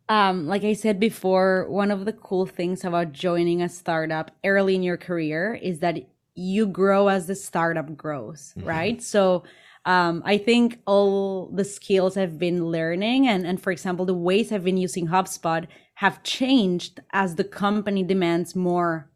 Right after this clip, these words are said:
Speaker 1: from me as a marketer and, and from HubSpot as a tool, I guess.
Speaker 2: Mm-hmm.
Speaker 1: So at the beginning, when I joined, the only thing we needed was a form for people to sign up for early access to the product because we were
Speaker 2: Mm-hmm.
Speaker 1: still in beta, right?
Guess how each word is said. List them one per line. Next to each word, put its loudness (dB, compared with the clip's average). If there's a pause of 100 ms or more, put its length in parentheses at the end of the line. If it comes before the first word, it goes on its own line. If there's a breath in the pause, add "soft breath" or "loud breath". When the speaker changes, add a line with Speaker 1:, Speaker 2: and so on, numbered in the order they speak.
(420)
Speaker 1:
from 0
me 0
as -4
a -4
marketer 0
and, -2
and -6
from -2
HubSpot 0
as -2
a 2
tool, 0
I -6
guess. -2
Speaker 2:
Mm-hmm. -12
Speaker 1:
So 2 (300 loud breath)
at 2
the 2
beginning, 6
when 4
I 2
joined, 0
the 2
only 2
thing 0
we 2
needed 0
was 0 (380 soft breath)
a -4
form 4 (260 soft breath)
for 0
people -4
to -4
sign 0
up 2
for -4
early 4
access -2
to -4
the 2
product -6
because -2
we 4
were 4
Speaker 2:
Mm-hmm. -2
Speaker 1:
still 2
in 0
beta, -4
right? -2